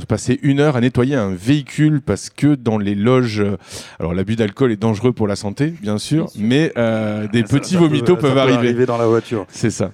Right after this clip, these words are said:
Speaker 2: Ça peut être lié aussi à la conduite, on va dire ça, euh, des runners.
Speaker 1: Oui, ça
Speaker 2: Ouais,
Speaker 1: se
Speaker 2: ça
Speaker 1: voit,
Speaker 2: peut,
Speaker 1: hein.
Speaker 2: euh,
Speaker 1: C'est,
Speaker 2: bah
Speaker 1: ils
Speaker 2: oui,
Speaker 1: sont
Speaker 2: ça
Speaker 1: juste
Speaker 2: se
Speaker 1: à côté
Speaker 2: voit.
Speaker 1: de moi là-bas.
Speaker 2: <laughs> Et
Speaker 1: Et
Speaker 2: on les salue, euh, toute, euh, cette équipe run, hein, qui permet, qui permet à ces artistes d'arriver à l'heure pour les balances, à l'heure, euh, pour, euh, pour les concerts aussi.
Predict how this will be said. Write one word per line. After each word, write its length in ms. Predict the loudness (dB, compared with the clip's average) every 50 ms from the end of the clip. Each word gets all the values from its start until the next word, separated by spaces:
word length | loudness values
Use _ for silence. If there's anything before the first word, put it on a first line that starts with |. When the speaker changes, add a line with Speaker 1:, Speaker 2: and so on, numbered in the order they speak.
| _ -10
Speaker 2:
Ça 80 | -6
peut 100 | -2 -2
être 180 | -2 0 0 0
lié 100 | 2 2
aussi 180 | 2 2 0 0
à 40 |
la 120 | -2 -2 -2
conduite, 400 | -2 -2 -4 -2 -4 -4 -4 -2
on 80 | -2
va 100 | -2 -2
dire 220 | 0 0 0 0 0
ça, 200 | -2 -2 0 2
euh, 600 | 2 2 2 2 2 2 2 2 0 0 -2 -2
des 100 | -4 -2
runners. 360 | -2 -2 -2 -2 -2 -4 -4 -4 -8 -14 _ _ -2
Speaker 1:
Oui, 200 | 0 0 0 0
ça 120 | 0 -2
Speaker 2:
Ouais, 60 | -2
Speaker 1:
se 40 | 0
Speaker 2:
ça 40 | 0
Speaker 1:
voit, 220 | 0 0 0 0 0
Speaker 2:
peut, 60 | -2
Speaker 1:
hein. 120 | -2 -2
Speaker 2:
euh, 40 | -2
Speaker 1:
C'est, 160 | -2 -2 -2
Speaker 2:
bah 80 | -2 -2 0
Speaker 1:
ils 60 | 2
Speaker 2:
oui, 60 | 2
Speaker 1:
sont 80 | 2 2
Speaker 2:
ça 60 | 2
Speaker 1:
juste 180 | 0 -2 -2 0
Speaker 2:
se 40 | 0
Speaker 1:
à 60 | 0
côté 280 | 2 2 2 2 0
Speaker 2:
voit. 60 | 0 0
Speaker 1:
de 40 |
moi 120 | 0 0 0
là-bas. 360 | 0 0 0 0 0 0 -2 -4 -8 -10 -10
Speaker 2:
<laughs> 220 | -12 -14 -14 -6 -2
Et 80 | 0 2
Speaker 1:
Et 80 | 2
Speaker 2:
on 80 | 2 2
les 120 | 2 0
salue, 320 | -2 -4 -4 -2 0 2 2
euh, 160 | 4 4 2
toute, 240 | 0 -2 -6 -4 -2
euh, 120 | -2 -2
cette 200 | -2 -2 -4 -4
équipe 240 | -4 -6 -6 -8 -6
run, 220 | -4 -2 -2 -2
hein, 100 | -2 -6
qui 140 | -6 -10 -10
permet, 360 | -6 -6 -6 -6 -6 -8 -10 -10 _ -20 -20 -20 -20 -20 -12 -10
qui 100 | -6 -2
permet 280 | 0 0 -2 -2 -4
à 300 | -4 -4 -4 -4 -4 -4 -6
ces 220 | -6 -6 -6 -4
artistes 280 | -6 -6 -8 -10 -8 -6
d'arriver 340 | -6 -6 -6 -6 -6 -6 -6
à 100 | -4 -4
l'heure 200 | -4 -6 -6 -6
pour 160 | -8 -8 -6
les 80 | -6 -4
balances, 520 | -4 -4 -2 -2 -2 -2 -4 -4 -6 -8
à 80 | -8 -6
l'heure, 320 | -4 -2 -2 -2 -2 -4
euh, 120 | -6 -8 -8 -12 -20 -20 -20 -20 -8 _
pour, 240 | -2 0 0 0 0
euh, 80 | 0 0
pour 200 | 0 0 0 0
les 100 | 0 -2
concerts 440 | -2 -2 -2 0 0 0 0 0 0 -2 -2 -2
aussi. 400 | -2 -2 -4 -6 -6 -6 -6